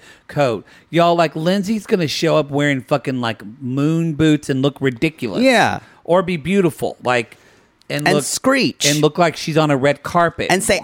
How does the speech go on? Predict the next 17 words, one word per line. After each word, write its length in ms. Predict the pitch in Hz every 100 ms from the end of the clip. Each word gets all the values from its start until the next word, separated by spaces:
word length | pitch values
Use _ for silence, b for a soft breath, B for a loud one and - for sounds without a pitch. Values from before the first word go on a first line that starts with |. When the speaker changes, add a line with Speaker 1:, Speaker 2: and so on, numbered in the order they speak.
| -
Speaker 2:
"I 140 | 302
need 120 | 285 262
a 20 |
shot." 600 | - 269 269 208 - - -
Speaker 1:
Like, 180 | 175 202
I 100 | 190
will 220 | 226 254
say, 440 | - 170 123 127 - B B _ 131
Gabby, 480 | 180 196 226 196 143
I 100 | 143
thought 240 | - 214
was 120 | 202 127
gonna 160 | 135 120
be 120 | 120
more 220 | 147 156
because 320 | 131 - 120 107
Gabby 600 | 104 180 196 190 135 117